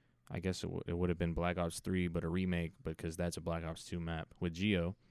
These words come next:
It was good getting to hear from him and, uh, know-, getting, knowing what he's up to. I'm glad he's studying computer science, and I wish him nothing but the best. <laughs> Haha, that's funny. Uh, not gonna talk about that.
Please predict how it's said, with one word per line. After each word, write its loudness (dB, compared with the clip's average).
It 0
was 2
good 2
getting 4
to 4
hear 4
from 0
him 4
and, -2
uh, 0
know-, 2
getting, 2
knowing 4
what 4
he's 2
up 0
to. -2
I'm -2
glad 2
he's 2
studying 4
computer -2
science, 2
and 0
I 2
wish 0
him 2
nothing 2
but -2
the 2
best. -2
<laughs> -8
Haha, 4
that's 2
funny. 0
Uh, -2
not -2
gonna 0
talk 0
about -2
that. 0